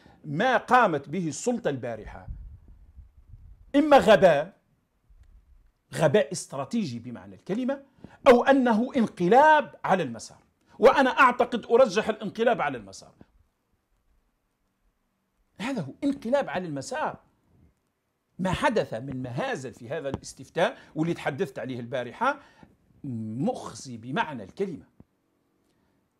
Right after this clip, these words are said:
لذلك بالمختصر المفيد إخواني أقول وأؤكد، لأنه اليوم جيت باش نحدثكم فقط عن الاجتماع،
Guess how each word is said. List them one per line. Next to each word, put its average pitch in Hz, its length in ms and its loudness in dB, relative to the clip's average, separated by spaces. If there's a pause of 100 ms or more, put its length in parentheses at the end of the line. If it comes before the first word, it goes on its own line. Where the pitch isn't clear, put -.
(300)
لذلك 190 440 2
بالمختصر 190 640 -2
المفيد 160 440 -8
إخواني 165 480 -4 (280)
أقول 196 520 0
وأؤكد، 160 500 -2
لأنه 170 240 -8
اليوم 165 340 -8
جيت 131 300 -10
باش - 140 -12
نحدثكم 143 440 -14
فقط 170 320 -10
عن 135 80 -10
الاجتماع، 160 520 -6